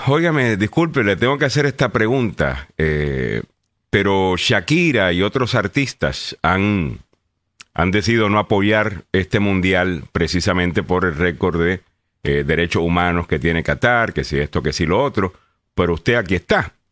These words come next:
Eh, entonces, eh, eh, you know, Maluma no pudo contestar y dijo, "Bueno, yo estoy aquí para el fútbol, yo estoy aquí por la fiesta que es el fútbol, estoy aquí para disfrutar, eh, del, de, del fútbol." Y el tipo viene, el periodista viene e insiste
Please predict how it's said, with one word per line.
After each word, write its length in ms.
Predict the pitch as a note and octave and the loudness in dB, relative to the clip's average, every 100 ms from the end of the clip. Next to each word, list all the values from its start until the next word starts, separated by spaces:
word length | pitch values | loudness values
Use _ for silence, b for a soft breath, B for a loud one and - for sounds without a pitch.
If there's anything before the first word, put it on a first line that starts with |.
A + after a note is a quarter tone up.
| _ _ | _ _
Eh, 380 | E2 E2+ E2+ E2+ | 0 2 2 0
entonces, 760 | F#2+ F2+ G2+ A2 D3+ D3 - - _ _ - | 0 0 0 0 0 -2 -2 -6 _ _ -6
eh, 160 | E2 - _ | -6 -8 _
eh, 160 | G2+ - | -6 -2
you 80 | C3 | 0
know, 140 | G2 | 2
Maluma 340 | F#2+ G2 D3 | 2 2 0
no 160 | E3 G#2 | -2 -2
pudo 220 | A#2 A2 | 0 0
contestar 520 | G2+ F#2+ F#2 - D3+ C#3 | 0 0 -2 0 0 2
y 40 | |
dijo, 100 | A2 | 0
"Bueno, 160 | C3 F#2 | 0 0
yo 80 | D2+ | 0
estoy 160 | - | 0
aquí 180 | F2 F#2 | 0 0
para 220 | E2 D#2 | 0 0
el 100 | D2 | -2
fútbol, 540 | - E3+ C#3 A2+ A#2 G2 | -2 -2 0 0 0 0
yo 80 | |
estoy 160 | D#2 F2 | -2 -2
aquí 160 | D2+ D2 | -2 -2
por 180 | D#2 | -2
la 80 | C2+ | -4
fiesta 400 | - B2+ B2 B2 | -2 -2 0 -2
que 120 | A#2+ | -2
es 100 | A2+ | -2
el 100 | A2+ | -2
fútbol, 540 | F#2+ A2 F2+ F#2+ F2+ - B B F3+ B | -2 -4 -2 0 -2 -6 B B -16 B
estoy 300 | D#2 - F2+ | -4 0 0
aquí 200 | E2+ G2 | 0 -2
para 240 | E2+ F2+ E2 | 0 0 0
disfrutar, 720 | D#2 E2+ D2+ A2 A2 A#2+ - _ | -2 -2 -2 0 0 -2 -8 _
eh, 380 | G2 F2+ F2+ E2 | 0 2 0 -2
del, 420 | D2+ F2 E2 C2 | 0 0 -2 -2
de, 140 | D2 D#2 | -2 -2
del 320 | B1+ D#2 D#2+ | -2 -2 -2
fútbol." 520 | - D#2 B1+ C#2 C2 - _ _ _ _ | -2 -4 -2 -4 -4 -10 _ _ _ _
Y 160 | F#2+ G2+ | 0 0
el 120 | F2+ | 0
tipo 280 | G#2 C3 D3 | -2 0 0
viene, 260 | A2 C3 B2 | 0 0 -2
el 120 | F#2+ | -4
periodista 460 | D#2 E2+ E2 G2 D#3 | -2 -2 -2 -2 0
viene 300 | G#2 A#2 - | 0 -2 -2
e 80 | G2+ | -2
insiste 840 | F2 D#2+ - G3 A3 - B1+ G1+ | -2 -2 -2 -2 -2 -2 -6 -8